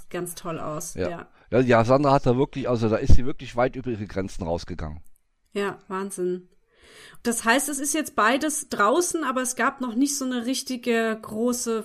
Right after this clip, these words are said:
Speaker 1: Veröffentlichung oder
Speaker 2: Nein.
Speaker 1: Feier oder so irgendwas, ne?
Speaker 2: Leider,
Speaker 1: Das ist voll
Speaker 2: leider nicht.
Speaker 1: schade.
Speaker 2: Das ist alles
Speaker 1: Ja.
Speaker 2: ins Wasser gefallen. Corona hat uns wirklich, äh, gewaltige Striche durch die Rechnung gemacht. Für, ähm, die neue Trilogie, ähm, Die Vergessenen, Teil eins Gefangen, sollten wir in Leipzig auf der Buchmesse die Premierenlesung halten.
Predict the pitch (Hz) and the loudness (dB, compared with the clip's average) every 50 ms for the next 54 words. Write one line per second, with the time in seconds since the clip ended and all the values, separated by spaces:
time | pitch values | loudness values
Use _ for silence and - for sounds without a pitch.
0 | 220 240 - - - 247 233 - 262 - 254 233 208 226 214 - 208 202 196 185 | -8 -14 -14 -8 -4 -2 -2 -2 -2 -2 -4 -4 -4 -4 -6 -4 -4 -2 -2 -4
1 | 170 175 185 185 196 190 240 240 233 226 214 202 175 185 196 196 190 - 180 - | -4 -4 -4 -2 -2 0 0 0 0 0 -2 -2 -2 -2 -2 -4 -4 -4 -6 -4
2 | 170 185 180 180 175 175 165 175 - - 185 - 127 135 151 165 156 - 143 139 | -4 -4 -2 -4 -4 -4 -6 -8 -6 -2 2 6 6 8 8 8 4 4 6 6
3 | 139 156 202 180 160 208 233 311 359 - 151 139 - - - - - - - 151 | 6 6 6 4 4 4 4 4 4 4 4 4 4 4 4 4 4 4 4 4
4 | 165 190 185 - - 226 233 220 196 190 196 139 147 - - 165 160 151 - - | 0 0 -2 -2 -2 -2 -2 -2 -2 0 2 2 2 4 4 4 4 2 0 2
5 | 156 151 151 156 - - 127 104 - 143 151 151 147 143 147 143 123 - - 127 | 2 2 2 0 -2 -4 -6 -2 0 0 2 2 2 0 0 -2 -4 -4 -2 -2
6 | 135 135 160 156 - - - - - - - - - - - - - - - - | -4 -4 -4 -8 -8 -10 -18 -20 -20 -20 -20 -20 -20 -20 -20 -20 -16 -4 2 6
7 | 131 131 131 127 123 117 120 135 156 160 165 156 151 147 - - 147 143 - 151 | 6 8 8 6 6 6 6 6 6 4 2 -4 -4 -4 -6 -4 -6 -6 -6 -6
8 | 135 143 139 - - - - - 135 - - 147 135 127 123 127 127 123 123 120 | -6 -6 -6 -6 -6 -8 -4 -4 -4 -4 -2 -2 -2 -2 0 0 2 2 2 2
9 | 117 - - - - 131 127 123 123 123 127 123 123 - - 120 117 113 110 107 | 0 -2 -6 -6 -4 -2 0 2 4 4 4 4 4 2 2 0 0 0 0 0
10 | 110 110 104 - - - - - - - - - - - - - - - 113 120 | -2 -4 -6 -8 -12 -20 -20 -20 -20 -20 -20 -20 -20 -20 -20 -12 -4 2 4 4
11 | 120 123 139 156 175 185 180 - - 180 170 170 160 147 151 156 160 160 160 - | 6 6 6 8 6 6 4 4 2 4 4 2 2 0 -2 -4 -2 0 2 2
12 | - 135 131 127 123 120 113 113 - 127 127 - - 120 - 139 143 - - - | 4 4 4 4 4 2 -2 -6 -4 -6 -4 0 0 2 4 4 6 8 8 6
13 | - 165 170 165 151 - 147 127 123 117 123 131 131 - - 127 - - 120 120 | 6 2 -2 -4 -2 0 2 4 4 4 4 4 4 6 6 6 6 4 -4 -4
14 | 139 160 160 165 165 139 135 135 139 - - - 135 131 117 95 113 104 101 107 | -4 -4 -6 -8 -8 -6 -4 -2 -2 -4 -4 -4 -2 0 0 0 0 2 4 4
15 | 131 156 - - - - 160 165 160 - - - - 139 117 139 156 165 - 165 | 4 2 0 -6 -6 -4 -2 -2 -2 -2 -6 -4 -4 -4 -6 -6 -10 -8 -4 -2
16 | 151 151 147 - 147 143 139 - 135 135 139 139 143 139 135 135 131 135 131 123 | -2 -2 -2 -2 -4 -6 -6 -6 -4 -4 -2 0 0 0 0 0 0 -2 -2 -2
17 | 131 127 120 123 123 127 120 - 127 123 | -2 0 2 4 4 2 2 -2 -6 -8